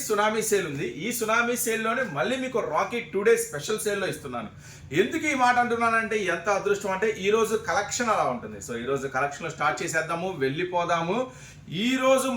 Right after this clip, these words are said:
మళ్ళీ చెప్తున్నా ఎంత స్టాక్ కొనుక్కుంటే అంత అదృష్టవంతులు అవుతారు. So,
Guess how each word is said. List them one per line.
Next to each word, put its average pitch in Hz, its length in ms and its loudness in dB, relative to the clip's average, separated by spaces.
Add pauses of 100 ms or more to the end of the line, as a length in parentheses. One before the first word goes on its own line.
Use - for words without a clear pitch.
మళ్ళీ 220 220 2 (100)
చెప్తున్నా 233 420 2 (300)
ఎంత 220 340 -2
స్టాక్ 208 360 0
కొనుక్కుంటే 214 500 0 (240)
అంత 208 240 -4 (200)
అదృష్టవంతులు 190 840 2
అవుతారు. 147 440 2 (380)
So, - 60 -6